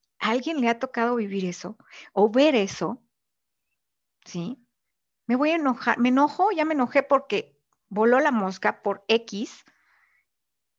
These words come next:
y entonces para que tú te sientas mal, ya no como. ¿Ok?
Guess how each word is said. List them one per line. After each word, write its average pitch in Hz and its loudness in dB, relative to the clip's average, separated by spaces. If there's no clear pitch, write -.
y 247 2
entonces 285 0
para 233 0
que 240 -2
tú 339 -2
te 440 2
sientas 302 0
mal, 214 2
ya 233 4
no 208 -4
como. - -14
¿Ok? 180 -14